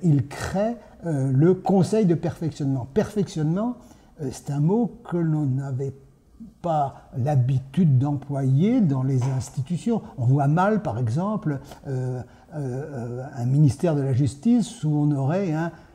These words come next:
mm, groupe de perfectionnement de la justice. Euh, bon, en tout cas, euh, là, c'est ce qui met en place. Et alors, euh, ça sert, c'est-à-dire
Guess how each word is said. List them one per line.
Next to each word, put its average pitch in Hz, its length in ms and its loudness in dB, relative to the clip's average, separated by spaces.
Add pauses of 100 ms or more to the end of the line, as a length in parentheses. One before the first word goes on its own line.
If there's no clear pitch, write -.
(340)
mm, 139 540 -4
groupe 147 320 8
de 139 100 8
perfectionnement 165 1000 2
de 175 80 2
la 151 140 0
justice. 147 680 -2 (400)
Euh, 131 300 -4
bon, 135 100 -4
en 107 260 -12
tout - 80 -12
cas, 165 200 -2 (260)
euh, 135 360 2
là, 160 180 2
c'est 151 160 -2
ce - 100 -6
qui - 100 -2
met 139 100 2
en 143 80 -2
place. 233 240 4
Et 220 40 6
alors, 226 240 4 (280)
euh, 160 80 -4
ça 139 160 -4
sert, 214 460 -4
c'est-à-dire 170 640 -2